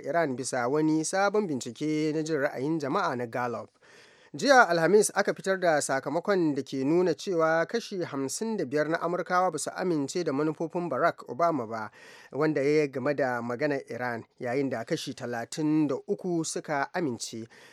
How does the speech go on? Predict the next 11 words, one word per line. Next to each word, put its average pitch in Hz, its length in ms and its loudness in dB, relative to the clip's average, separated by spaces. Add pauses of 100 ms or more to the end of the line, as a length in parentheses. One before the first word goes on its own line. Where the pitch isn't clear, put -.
(260)
A 180 100 2
yanzu 190 240 4
haka 254 320 4
Majalisar 185 380 0
Tarayyar 175 480 4
Amurka 156 760 2
tana 175 300 0
hutun 170 540 -4
bazara, 156 360 4
wato 117 380 0
sama, 127 480 0